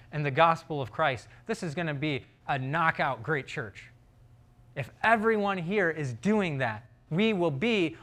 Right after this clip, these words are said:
a God-honoring church. Do you exemplify this kind of leadership? Do you desire this kind of leadership in others? Do you want leaders who will tell you what the Bible says even when it hurts?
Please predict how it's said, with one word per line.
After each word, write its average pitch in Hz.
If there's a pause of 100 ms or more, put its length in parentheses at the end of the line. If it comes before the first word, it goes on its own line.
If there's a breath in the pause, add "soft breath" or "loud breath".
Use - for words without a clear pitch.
a 156
God-honoring 180
church. - (640)
Do 170
you 220 (200 loud breath)
exemplify 208
this 214
kind 208
of 190
leadership? 214 (720)
Do 147
you 196
desire 220
this 180
kind 180
of 156
leadership 156
in 127
others? 107 (500)
Do 165
you 202
want 214 (300 soft breath)
leaders 180 (140 loud breath)
who 220
will 190
tell 254
you 175 (160 loud breath)
what 226
the 247
Bible 208
says 190
even 214
when 196
it 180
hurts? -